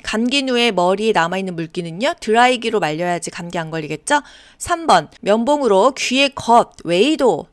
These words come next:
이거는 닦아도 되는데 귓속까지 닦으면 손상이 와서 안 된다는 거죠. 또 대상자의 머리가 침대 모서리에 오도록 몸을 비스듬하게 놓는 것입니다. 어깨가 아니고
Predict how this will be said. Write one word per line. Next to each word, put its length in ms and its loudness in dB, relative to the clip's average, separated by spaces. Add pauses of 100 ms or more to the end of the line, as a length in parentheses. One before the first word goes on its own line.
(200)
이거는 360 -2
닦아도 300 -2
되는데 360 -8
귓속까지 880 -2
닦으면 320 -6
손상이 480 -2
와서 260 -2
안 220 -6
된다는 400 -6
거죠. 480 0 (340)
또 220 -6
대상자의 800 0
머리가 880 2
침대 480 -4
모서리에 420 0
오도록 460 -2
몸을 180 -4
비스듬하게 600 -4
놓는 280 -8
것입니다. 680 -4
어깨가 400 -4
아니고 360 -2